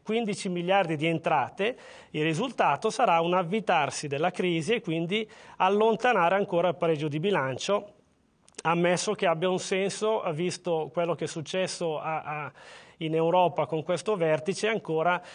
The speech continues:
eh, tenere questo idolo del pareggio di bilancio. Quindi purtroppo una manovra recessiva che colpirà i consumi. Io propongo un test molto semplice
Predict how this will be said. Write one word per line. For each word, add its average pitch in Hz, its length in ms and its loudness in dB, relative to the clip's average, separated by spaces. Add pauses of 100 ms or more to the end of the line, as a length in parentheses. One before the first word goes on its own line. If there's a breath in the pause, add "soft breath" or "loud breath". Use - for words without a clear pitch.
(120 loud breath)
eh, - 220 -4
tenere 196 420 2
questo 175 380 -2
idolo 175 340 2
del 160 160 0
pareggio 156 420 0
di 139 120 -6
bilancio. 117 600 -10
Quindi 208 360 0
purtroppo 233 560 0
una 202 100 2
manovra 190 500 4
recessiva 214 760 0
che 214 120 -2
colpirà 180 460 2
i 175 60 -2
consumi. 147 520 -4
Io 226 140 2
propongo 202 520 2
un 196 160 2
test 196 380 0
molto 175 380 0
semplice 180 720 -4